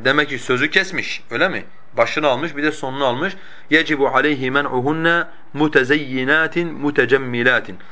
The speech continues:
يَجِبُ عَلَيْهِ, onun üzerine vacip olur. مَنْعُهُنَّ, onları men etmek. مُتَزَيِّنَاتٍ مُتَجَمِّلَاتٍ. Onları süslenmiş ve, e, zinetlenmiş bir şekilde çıkmaktan men etmesi gerekir. وَمَنْعُهُنَّ مِنَ الثِّيَابِ الَّتِي. Ve onları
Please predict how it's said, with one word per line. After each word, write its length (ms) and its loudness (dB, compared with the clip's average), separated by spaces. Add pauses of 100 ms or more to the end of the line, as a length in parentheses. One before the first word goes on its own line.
(260)
يَجِبُ 260 4
عَلَيْهِ, 420 2
onun 200 -4
üzerine 400 2
vacip 340 2
olur. 180 0
مَنْعُهُنَّ, 580 -2
onları 360 0
men 160 2
etmek. 360 0 (400)
مُتَزَيِّنَاتٍ 1000 2
مُتَجَمِّلَاتٍ. 960 0 (300)
Onları 440 2
süslenmiş 800 -2 (360)
ve, 340 4 (380)
e, 880 -2
zinetlenmiş 760 0
bir 60 0
şekilde 420 0
çıkmaktan 460 -2
men 140 2
etmesi 360 -4
gerekir. 280 -2
وَمَنْعُهُنَّ 800 2
مِنَ 220 0
الثِّيَابِ 560 0
الَّتِي. 340 2 (420)
Ve 80 6
onları 600 2